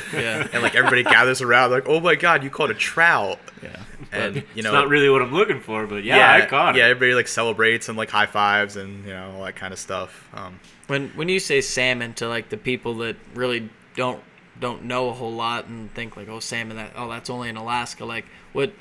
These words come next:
Speaker 1: what types of salmon are swimming in the, in the
Speaker 2: S-
Speaker 1: rivers that you're targeting?
Speaker 2: Yeah, so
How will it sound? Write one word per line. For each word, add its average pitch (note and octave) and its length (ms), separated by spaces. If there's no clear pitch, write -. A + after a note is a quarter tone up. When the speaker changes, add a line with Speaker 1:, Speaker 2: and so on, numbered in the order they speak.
Speaker 1:
what C3 180
types B2+ 260
of B2 80
salmon A#2+ 360
are A2+ 120
swimming A#2 380
in A2+ 160
the, A2+ 220
in A#2 120
the A#2 60
Speaker 2:
S- - 20
Speaker 1:
rivers A2+ 380
that A2+ 220
you're C3 180
targeting? G2 500
Speaker 2:
Yeah, A2+ 220
so A#2 460